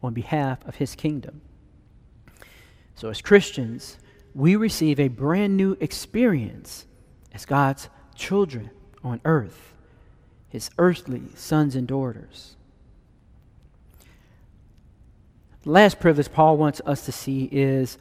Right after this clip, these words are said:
our new destiny as God's children. Look at verse seventeen with me. "And if children, then heirs, heirs of God and fellow heirs with Christ,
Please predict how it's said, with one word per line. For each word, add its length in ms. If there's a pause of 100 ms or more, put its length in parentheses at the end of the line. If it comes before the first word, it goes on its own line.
(360)
our 180
new 460 (260)
destiny 680 (400)
as 160
God's 360
children. 560 (580)
Look 120
at 80
verse 180
seventeen 540
with 200
me. 200 (800)
"And 240
if 240
children, 540
then 280 (100)
heirs, 720 (560)
heirs 320
of 120
God 520
and 160
fellow 420
heirs 460
with 140
Christ, 580